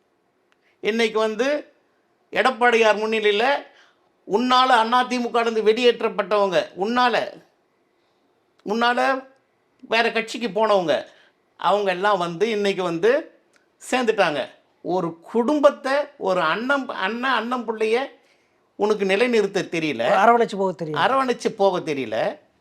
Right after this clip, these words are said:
Speaker 1: அந்த மாவட்டத்தை எப்படி அரவணைச்சு போவ? நீ இருக்கிற தொகுதியை எப்படி அரவணைச்சு இருந்திருப்பன்றது,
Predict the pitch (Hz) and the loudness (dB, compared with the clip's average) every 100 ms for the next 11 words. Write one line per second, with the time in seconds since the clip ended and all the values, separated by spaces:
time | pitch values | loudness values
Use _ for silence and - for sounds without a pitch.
0 | _ _ _ 262 269 214 214 294 311 269 | _ _ _ 0 2 2 4 8 6 6
1 | 254 254 233 247 226 240 214 190 185 165 | -2 -4 0 2 2 0 -4 -6 -4 0
2 | 190 285 - _ _ _ _ _ - 262 | 2 0 -4 _ _ _ _ _ -4 0
3 | 262 294 320 285 262 - 269 294 302 302 | 2 2 0 0 0 0 0 0 0 0
4 | 262 247 262 262 240 233 214 208 240 226 | 0 -4 -4 -2 0 4 4 4 2 0
5 | 220 208 196 226 208 190 160 165 190 262 | -2 0 0 2 0 0 -6 -6 -6 -10